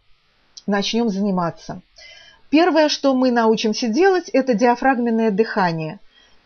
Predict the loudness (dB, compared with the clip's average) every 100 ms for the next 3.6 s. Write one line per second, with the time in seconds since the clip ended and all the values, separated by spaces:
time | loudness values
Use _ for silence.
0 | _ _ _ 4 6 2 2 2 2 2
1 | 2 0 2 4 4 2 -2 -10 -10 -10
2 | _ _ -16 -2 2 2 2 0 0 2
3 | 4 4 2 0 -2 -2